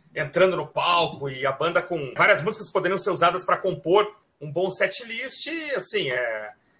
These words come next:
grande parte do público que tava lá, grande parte do público que vaiou o Erasmo, tava lá por causa realmente do Iron Maiden. Aconteceu algo no show do Maiden que aconteceu duas vezes no,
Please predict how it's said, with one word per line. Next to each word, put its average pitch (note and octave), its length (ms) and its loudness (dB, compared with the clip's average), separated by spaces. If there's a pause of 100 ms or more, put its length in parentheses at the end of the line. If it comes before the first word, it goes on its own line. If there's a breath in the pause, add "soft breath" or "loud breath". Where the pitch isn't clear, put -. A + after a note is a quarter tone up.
(140)
grande A3 300 4
parte G#3+ 260 2
do G#3+ 100 -4
público G3 340 -2
que - 80 -20
tava F#3 240 6
lá, D3+ 240 8
grande F3 240 -2
parte F3 240 2
do D#3+ 80 -8
público F3+ 320 -2
que D#3 100 -8
vaiou D#3+ 320 6
o E3+ 60 6
Erasmo, D#3+ 400 6
tava G#3+ 200 2
lá F3+ 120 4
por - 160 -6
causa G3+ 240 0
realmente F#3+ 340 -4
do A3 160 -6
Iron B3+ 140 0
Maiden. D#3 360 -2 (560)
Aconteceu G3+ 600 6
algo G#3 240 8
no F#3 80 4
show F3 200 4
do G#3 120 2
Maiden A3 340 2
que A#3 80 -2
aconteceu G#3+ 500 4
duas C4+ 280 4
vezes E3+ 420 4
no, C3+ 520 0